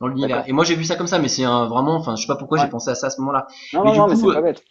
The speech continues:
Speaker 1: mais du coup, c'est vrai que je, je pense réellement à ce, au fait qu'effectivement, c'est ça qui a créé. Tu as le
Speaker 2: Ouais.
Speaker 1: vaisseau qui est en, qui est au-dessus, hein.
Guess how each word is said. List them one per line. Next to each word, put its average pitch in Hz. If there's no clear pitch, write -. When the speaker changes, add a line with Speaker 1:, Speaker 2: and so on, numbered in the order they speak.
Speaker 1:
mais 135
du 160
coup, 247
c'est 180
vrai 196
que 180
je, 151
je 139
pense 151
réellement 185
à 185
ce, 127
au 127
fait 165
qu'effectivement, 165
c'est 165
ça 147
qui -
a 117
créé. 147
Tu -
as -
le 143
Speaker 2:
Ouais. 151
Speaker 1:
vaisseau 180
qui 139
est 120
en, 110
qui 107
est -
au-dessus, 226
hein. -